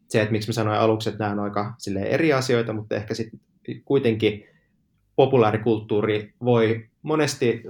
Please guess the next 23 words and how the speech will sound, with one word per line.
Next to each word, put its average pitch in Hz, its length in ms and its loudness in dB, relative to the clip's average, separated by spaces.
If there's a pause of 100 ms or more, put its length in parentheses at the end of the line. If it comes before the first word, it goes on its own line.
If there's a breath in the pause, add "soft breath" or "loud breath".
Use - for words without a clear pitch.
tai 110 360 -2
joskus 123 480 -6
ainakin 104 480 -4
niin 101 120 -4
olla 107 380 -4 (320)
ihmisille, 101 640 -2
tota, 104 440 -2 (140)
semmoinen 123 280 -2
portti 180 340 0
tulevaisuusajatteluun. 101 1160 -4
Et 101 120 -12
mä 110 60 -6
oon 104 140 -4
esimerkiksi 104 500 -8
tosi 117 220 -2
monen 107 400 -2 (320)
kohdalla 104 340 0
törmännyt, 101 380 -2
että 98 120 -6
Black 107 240 0
Mirror 101 400 -6
on 92 180 -8
jotenkin 107 500 -6